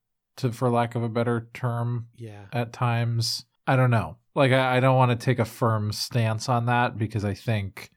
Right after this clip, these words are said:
Speaker 1: it all fits from a storytelling perspective that Riley has had this incredibly terrible sequence of events happen to her. And so, of course, she didn't wanna go home to Iceland. Of course, when we first get these memories, they're scattered and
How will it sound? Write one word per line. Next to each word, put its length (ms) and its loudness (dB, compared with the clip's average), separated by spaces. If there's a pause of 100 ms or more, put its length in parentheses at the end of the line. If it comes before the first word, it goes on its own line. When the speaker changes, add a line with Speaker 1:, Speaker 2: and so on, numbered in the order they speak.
(160)
Speaker 1:
it 100 4
all 200 6
fits 360 -2
from 160 -2
a 60 2
storytelling 640 0
perspective 600 -6
that 140 -6
Riley 340 0
has 200 -4
had 220 -4
this 340 -8
incredibly 800 0
terrible 720 -4 (640)
sequence 420 -2
of 80 -4
events 320 -6
happen 280 -6
to 80 -4
her. 220 -4
And 160 -8
so, 120 0
of 100 -4
course, 320 2
she 180 -8
didn't 220 -6
wanna 220 -4
go 120 -4
home 220 -6
to 100 -6
Iceland. 640 -8 (540)
Of 180 -4
course, 560 2 (320)
when 240 2
we 140 2
first 360 -2
get 160 -2
these 200 -2
memories, 540 -4
they're 220 -2
scattered 600 -4
and 320 -8